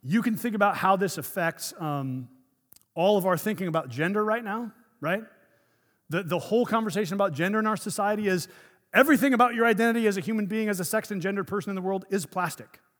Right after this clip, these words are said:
There's no givens there. You're free to change it all, readjust it all, identify it all however you want. There are no categories that are fixed and by which you must abide.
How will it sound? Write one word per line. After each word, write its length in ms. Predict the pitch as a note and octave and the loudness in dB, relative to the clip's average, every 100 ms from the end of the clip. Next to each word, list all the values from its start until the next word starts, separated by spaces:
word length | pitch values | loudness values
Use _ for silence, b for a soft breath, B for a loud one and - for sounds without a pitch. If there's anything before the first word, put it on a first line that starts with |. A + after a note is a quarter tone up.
| _ _ _ _ _ _ _ | _ _ _ _ _ _ _
There's 180 | E3+ E3 | -4 0
no 140 | A3+ | 0
givens 380 | F3 G3+ A3 D#3 | 2 2 2 -2
there. 280 | F#3+ A3+ - _ _ | -2 -4 -8 _ _
You're 120 | E3 | -8
free 160 | - G#3+ | -6 -6
to 80 | F3+ | -4
change 320 | F3+ G3+ G3+ | -4 -6 -4
it 80 | G#3 | -2
all, 280 | A3+ A#3 - _ | -2 -4 -12 _
readjust 480 | C#3+ G3+ D#3+ G3+ - | -4 -2 0 -2 -2
it 80 | F#3 | -2
all, 280 | F#3+ A3+ - b | 0 -2 -4 b
identify 540 | - E3+ G3+ F#3+ G#3 G3 | -4 -2 -2 -2 0 2
it 60 | |
all 100 | G3+ | 2
however 320 | E3+ F#3 G3 F#3+ | 2 2 2 -4
you 140 | E3+ | -6
want. 340 | D#3 G3 B3 - B - | -4 -4 -4 -8 B -6
There 160 | E3+ | -4
are 160 | D#3+ D#3 | -2 -2
no 260 | F3 A#3 | 2 0
categories 680 | - - G3 A3+ G#3+ B3 G#3 | 0 0 0 0 -4 -6 -4
that 120 | D#3+ | -4
are 60 | C#3 | -6
fixed 720 | - - A#3+ C4+ - - - B B - | -10 -8 -6 -6 -6 -8 -10 B B -6
and 200 | D#3+ C3 | -4 0
by 200 | F3+ G#3+ | 2 2
which 280 | A3 - | 0 -6
you 60 | G3+ | -6
must 260 | F#3 E3+ D#3+ | -6 -6 -8
abide. 460 | C3 E3+ A3+ G#3+ | -2 0 0 -2